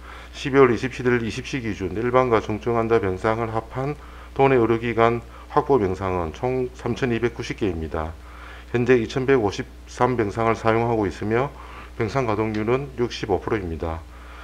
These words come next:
전주의 삼천구십구 병상에서 센트럴 요양병원 백육십오 병상, 아주대학교 병원 십육 병상 등 백구십일 병상을 추가 확보하여 현재 총 삼천이백구십 병상을 확보했습니다.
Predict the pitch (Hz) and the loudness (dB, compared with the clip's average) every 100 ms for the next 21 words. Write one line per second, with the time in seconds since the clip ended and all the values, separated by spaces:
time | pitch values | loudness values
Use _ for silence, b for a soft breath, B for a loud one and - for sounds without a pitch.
0 | B B - 117 120 135 117 113 113 139 | B B -4 -4 2 4 4 0 -2 -2
1 | 127 123 147 - 139 110 95 107 101 95 | -4 -6 -8 -6 -4 -2 0 -2 -2 -4
2 | 90 82 82 B B B B B 156 151 | -4 -6 -8 B B B B B 2 4
3 | 147 131 104 107 113 117 117 113 120 120 | 6 6 4 0 0 0 2 2 0 0
4 | 113 123 101 90 92 87 90 80 78 B | -4 -4 -2 -2 -4 -2 -2 -2 -6 B
5 | B B 110 110 131 120 117 101 104 110 | B B -2 -2 2 2 2 -2 0 -2
6 | 104 123 117 110 92 101 101 95 117 131 | -2 -4 -4 -2 -4 -2 -4 0 0 0
7 | B B B B - 127 143 - 135 131 | B B B B -2 0 0 -2 0 0
8 | 120 104 110 107 104 - 113 110 120 - | 0 -2 0 0 -2 -2 0 0 0 4
9 | 107 85 80 78 B B B - 113 113 | 4 4 -2 -4 B B B -6 0 2
10 | 120 127 127 123 - 139 120 147 120 113 | 2 0 0 -2 -4 -6 -4 -2 0 -2
11 | 113 113 131 98 98 92 113 123 120 120 | -2 -4 -4 -6 -6 -6 -2 0 0 -2
12 | - 104 92 87 80 78 82 80 | -2 -2 -2 -8 -10 -4 -4 -4